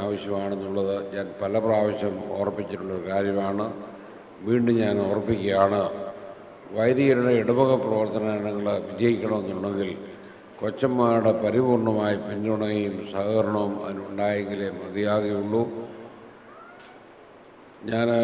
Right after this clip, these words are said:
നോർത്ത് ഇന്ത്യയിൽ ഓടി നടക്കുന്ന അവസരത്തിലൊക്കെയും നമ്മുടെ സഭയെ സംബന്ധിച്ച് പറയുന്ന അവസരത്തിൽ എല്ലാവർക്കും കത്തോലിക്ക സഭയെക്കുറിച്ചറിയാം, പ്രൊട്ടസ്റ്റന്റ് സഭകളെക്കുറിച്ചറിയാം,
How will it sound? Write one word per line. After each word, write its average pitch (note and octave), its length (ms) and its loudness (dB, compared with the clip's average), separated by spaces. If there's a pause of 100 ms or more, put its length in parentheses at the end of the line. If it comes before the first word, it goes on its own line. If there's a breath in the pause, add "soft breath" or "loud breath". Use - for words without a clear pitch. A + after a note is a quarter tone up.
നോർത്ത് A#2 320 4
ഇന്ത്യയിൽ A#2+ 280 4 (100)
ഓടി A#2 200 4
നടക്കുന്ന A2 420 2
അവസരത്തിലൊക്കെയും G#2+ 920 0 (800)
നമ്മുടെ A#2 240 0 (100)
സഭയെ B2 340 4 (120)
സംബന്ധിച്ച് A2+ 480 2 (120)
പറയുന്ന A2 360 2 (100)
അവസരത്തിൽ G2+ 480 -2 (2000)
എല്ലാവർക്കും A#2+ 460 6 (100)
കത്തോലിക്ക B2 520 4 (140)
സഭയെക്കുറിച്ചറിയാം, G#2 840 0 (1000)
പ്രൊട്ടസ്റ്റന്റ് B2 580 2 (120)
സഭകളെക്കുറിച്ചറിയാം, A2 960 2